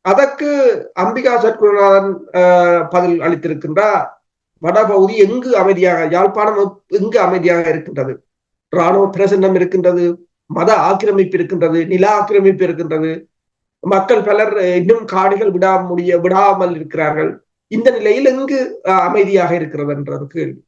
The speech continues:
அல்லப்புட்டியில் போய், அ, கடல் தொழில், அ, அதாவது, அ,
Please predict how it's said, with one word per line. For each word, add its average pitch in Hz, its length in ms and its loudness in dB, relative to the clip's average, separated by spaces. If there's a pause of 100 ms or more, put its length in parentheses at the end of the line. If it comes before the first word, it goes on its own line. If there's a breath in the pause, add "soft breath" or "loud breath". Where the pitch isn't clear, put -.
(680)
அல்லப்புட்டியில் 262 720 -2
போய், 254 540 2
அ, 202 260 4
கடல் 196 320 0
தொழில், 190 520 2 (800)
அ, 156 260 0 (300)
அதாவது, 156 640 0 (380)
அ, 135 280 -4